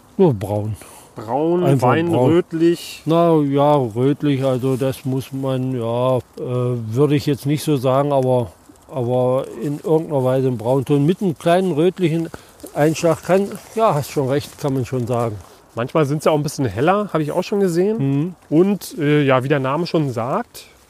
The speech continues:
Speaker 2: halt so ein Ohr. Ohrähnlich
Speaker 1: Ja.
Speaker 2: hängt, hängt das so am, am Baum.
Speaker 1: Ja, manchmal findet man da wirklich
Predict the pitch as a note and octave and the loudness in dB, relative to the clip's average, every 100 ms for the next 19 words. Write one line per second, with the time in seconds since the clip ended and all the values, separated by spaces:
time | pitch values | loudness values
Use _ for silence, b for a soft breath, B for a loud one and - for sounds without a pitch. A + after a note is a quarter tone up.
0 | - C#3 C#3 C#3+ D3 C#3+ B2+ _ _ _ | -4 -4 0 0 2 0 -6 _ _ _
1 | _ - C#3 A#2+ F2+ - _ _ _ _ | _ -4 0 0 0 -8 _ _ _ _
2 | _ _ - D3+ E3+ D#3 F3+ F3+ F3+ - | _ _ -2 0 2 2 0 2 0 0
3 | - _ b b b b b - C3 D#3+ | -16 _ b b b b b 0 4 4
4 | D3+ G#2+ - E3 E3+ D3 D#3 D3+ C#3+ D3 | 4 0 -2 0 0 2 0 2 -2 -2
5 | C3+ B2 A2 G2 F#2 B B B B C3 | -4 0 -2 -2 -10 B B B B -4
6 | A#2+ C3+ C3 D3 - D#3 D3+ C#3+ C#3+ C#3+ | -2 -2 2 0 2 0 0 0 0 2
7 | C3+ C3 D3 C#3+ - | 0 0 -2 -6 -6